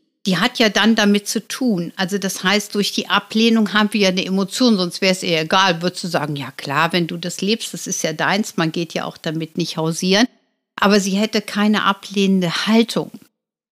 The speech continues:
Eine ablehnende Haltung hat sie, wenn sie sich angesprochen fühlt und das Gefühl hat, dass sie sich das nicht erlaubt, was du dir erlaubst. Also ist es eigentlich auch ein Stück Neid.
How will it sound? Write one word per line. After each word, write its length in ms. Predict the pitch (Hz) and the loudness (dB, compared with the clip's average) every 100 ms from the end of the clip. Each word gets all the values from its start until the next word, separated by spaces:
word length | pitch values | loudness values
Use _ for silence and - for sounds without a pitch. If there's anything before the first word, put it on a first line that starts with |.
| _ | _
Eine 320 | 196 202 196 | 4 6 6
ablehnende 640 | 208 - 220 214 202 170 165 | 2 0 2 4 4 2 0
Haltung 460 | 175 233 247 214 | 0 0 -2 0
hat 180 | 247 247 | -2 -2
sie, 240 | - 247 214 | 0 0 2
wenn 220 | 190 185 | 2 2
sie 180 | 185 165 | -2 -6
sich 340 | 202 180 - _ | -6 -8 -10 _
angesprochen 920 | 175 185 247 240 - - 233 233 262 | -2 4 4 4 0 0 0 2 0
fühlt 540 | 254 - 233 247 359 - _ _ _ - | 0 -4 -2 -2 -4 -12 _ _ _ 6
und 200 | 208 226 | 8 8
das 220 | 220 - | 4 2
Gefühl 640 | 226 - 240 262 294 240 | 0 2 6 8 8 6
hat, 180 | 214 240 - | 4 2 -4
dass 340 | 202 226 - - | 0 0 0 0
sie 160 | 240 | 0
sich 320 | 247 262 - | 2 2 2
das 320 | 226 233 - 240 | 2 2 4 4
nicht 260 | 233 - | 4 4
erlaubt, 540 | 208 202 190 220 - 202 | 2 6 6 4 2 0
was 260 | 202 - 185 | 0 -2 -4
du 380 | 156 160 247 | 2 8 8
dir 200 | 240 208 | 8 6
erlaubst. 540 | 165 202 - - - - | 0 -2 -4 -6 -6 0
Also 180 | 180 226 | 4 4
ist 160 | 220 | 4
es 240 | 202 - - | 0 -2 2
eigentlich 460 | 208 240 240 - | 4 6 4 4
auch 120 | 208 | 2
ein 100 | 240 | 2
Stück 300 | - - 240 - _ _ _ | 2 2 0 0 _ _ _
Neid. 600 | 202 196 165 180 247 - | 4 6 6 4 0 -6